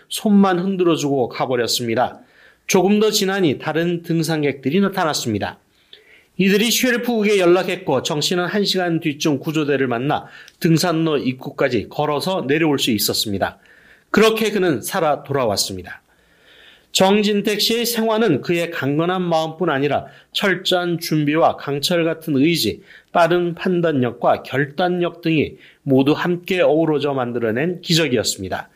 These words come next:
그는 산행에 나설 당시에도 에너지바 등이 담긴 백팩,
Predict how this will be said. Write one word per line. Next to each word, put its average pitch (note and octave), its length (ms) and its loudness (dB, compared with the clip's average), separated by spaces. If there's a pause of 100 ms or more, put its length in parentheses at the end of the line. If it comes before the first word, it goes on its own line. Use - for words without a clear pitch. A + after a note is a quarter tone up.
(340)
그는 F#3+ 280 2
산행에 F#3+ 420 0
나설 D#3+ 320 0
당시에도 D3 560 -2 (240)
에너지바 D#3+ 720 2
등이 D3 200 0
담긴 C3+ 380 -2
백팩, D3 480 -6